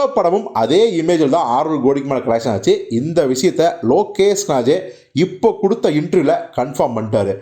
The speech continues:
"என்னுடைய சம்பளம் வந்து முந்தைய படங்களை விட அதிகமாயிருக்கு" அப்படின்லாம் கம்ப்ளைண்ட் பண்றாங்க. "என்னுடைய படங்களோட வசூல் எப்படியெல்லாம் ஆகுது அப்படிங்கிறத பொறுத்து தான் என்னுடைய சம்பளத்தையும் நான் டிசைட் பண்றதை விட அந்த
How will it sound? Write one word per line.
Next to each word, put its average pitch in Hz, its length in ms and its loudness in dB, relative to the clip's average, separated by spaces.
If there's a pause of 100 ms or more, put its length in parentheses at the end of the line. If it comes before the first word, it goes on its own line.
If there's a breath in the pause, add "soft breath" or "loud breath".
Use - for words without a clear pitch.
(260 loud breath)
"என்னுடைய 165 320 0
சம்பளம் 208 400 0
வந்து 180 180 2 (260)
முந்தைய 208 460 0 (140)
படங்களை 190 400 0
விட 156 120 2 (240)
அதிகமாயிருக்கு" 170 720 2
அப்படின்லாம் 151 440 0
கம்ப்ளைண்ட் 135 320 0
பண்றாங்க. 113 280 -2 (420 loud breath)
"என்னுடைய 160 260 2 (180)
படங்களோட 208 480 2 (240)
வசூல் 247 400 2 (240)
எப்படியெல்லாம் 214 640 2 (320)
ஆகுது 180 400 4 (220)
அப்படிங்கிறத 175 340 2 (120)
பொறுத்து 190 280 2
தான் 240 220 0
என்னுடைய 135 320 2
சம்பளத்தையும் 208 580 0 (400 loud breath)
நான் 180 280 0
டிசைட் 226 280 2
பண்றதை 165 260 2
விட 160 120 2 (320)
அந்த 131 240 0